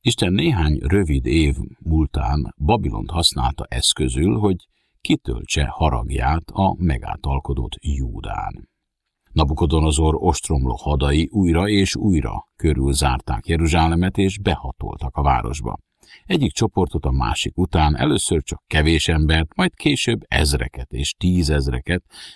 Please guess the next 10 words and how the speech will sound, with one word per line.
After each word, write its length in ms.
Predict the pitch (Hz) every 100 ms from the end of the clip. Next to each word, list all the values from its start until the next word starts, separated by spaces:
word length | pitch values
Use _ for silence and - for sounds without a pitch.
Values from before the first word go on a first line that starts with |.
| -
vittek 580 | 135 - - 101 98 -
fogságba 840 | - - - - 57 64 73 69 -
Sineár 640 | - - 80 58 55 62 -
földjére, 640 | 90 87 76 73 69 64 _ - _ _
és 180 | 156 151
a 80 | 147
száműzöttek 760 | - 143 113 87 82 - -
sorsára 540 | - 80 82 - 69 64
juttatták 840 | 62 - 67 67 - 65 60 -
őket. 520 | - 50 - - -